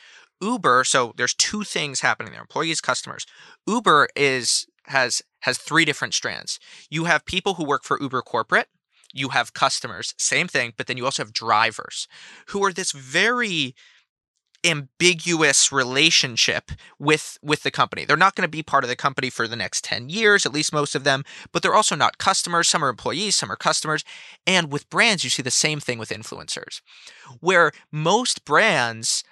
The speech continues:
have thought of employees and customers in the same way, but it's about building these really strong relationships with influencers, I think,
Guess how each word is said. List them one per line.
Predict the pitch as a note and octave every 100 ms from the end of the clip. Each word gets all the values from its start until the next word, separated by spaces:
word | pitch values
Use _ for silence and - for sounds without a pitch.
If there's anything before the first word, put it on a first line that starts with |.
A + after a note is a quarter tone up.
| -
have | - D3 C#3 -
thought | C#3 C#3 C#3
of | A#2+ A2+ A2+
employees | C3+ C3+ C3+ C3 B2 A#2+
and | A#2+
customers | - F#3+ - B2+ A#2
in | A2+
the |
same | - B2 A#2
way, | A2 A#2 G3+ - - - _
but | F3
it's | - F3
about | C3+ E3 A#3 -
building | D3+ F#3 G3+ E3
these | B2+ - A#2+
really | D3 F3+ G#3+ C#3+
strong | - - - - B2+ A#2 C#3+
relationships | C3 A2 A2+ D3 - C#3 -
with | A#2+ -
influencers, | A2+ - D3+ E3 F#3+ G3 F#3
I | F#3+
think, | G#3 A3+